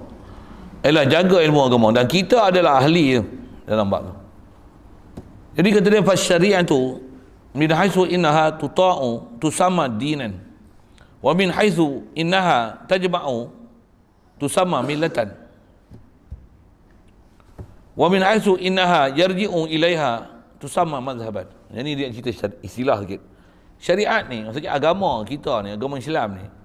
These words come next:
pandang dari sekira-kira ia ditaati. Agama ni, syariat dia kena ikut. Pandang pada sudut tu, syariat dipanggil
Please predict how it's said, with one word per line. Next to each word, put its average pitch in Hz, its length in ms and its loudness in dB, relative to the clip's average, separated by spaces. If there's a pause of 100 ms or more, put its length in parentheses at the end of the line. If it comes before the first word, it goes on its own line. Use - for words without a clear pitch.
(480)
pandang 196 480 0
dari 175 160 0
sekira-kira 165 720 -4
ia 165 240 -2
ditaati. 143 640 -8 (1300)
Agama 147 400 2
ni, 160 80 -2
syariat 151 480 -4
dia 208 80 -12
kena 165 240 -8
ikut. 107 320 -10 (640)
Pandang 185 320 2
pada 165 240 0
sudut 151 320 -2
tu, 180 240 -4 (3000)
syariat 175 560 2
dipanggil 139 400 0